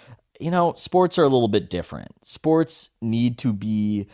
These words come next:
in, sports, in order to be a business, people need to think that they're more than a business. And there are attachments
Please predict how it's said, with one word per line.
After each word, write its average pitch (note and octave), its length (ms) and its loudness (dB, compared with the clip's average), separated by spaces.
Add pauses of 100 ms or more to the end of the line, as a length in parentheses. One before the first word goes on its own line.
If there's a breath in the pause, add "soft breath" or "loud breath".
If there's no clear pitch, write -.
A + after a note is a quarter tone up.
(120)
in, C#3 340 0
sports, G#3+ 480 6
in D3+ 100 2
order C#3+ 200 0
to A#2+ 80 0
be A2+ 200 2
a C#3 60 6
business, D#3 400 -2
people C3+ 280 -4
need A#2 160 -2
to G#2+ 60 2
think G#2 200 -6
that G2+ 100 -4
they're F#2+ 120 -2
more F2 220 -2
than D#2 160 -6
a D2 60 -8
business. - 640 -12
And G#2 240 -4
there G#2+ 120 2
are A2+ 160 8
attachments F2+ 800 -4